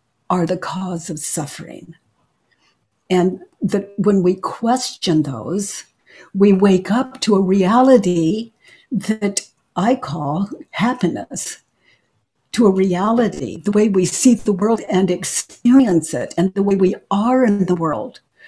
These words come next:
can radically shift. And it's a meditative process, an inquiry, basically.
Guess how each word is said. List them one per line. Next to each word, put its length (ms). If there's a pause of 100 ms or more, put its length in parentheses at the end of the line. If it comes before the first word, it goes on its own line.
(320)
can 320
radically 680
shift. 680 (460)
And 180
it's 160
a 60
meditative 800
process, 840 (300)
an 180
inquiry, 840
basically. 920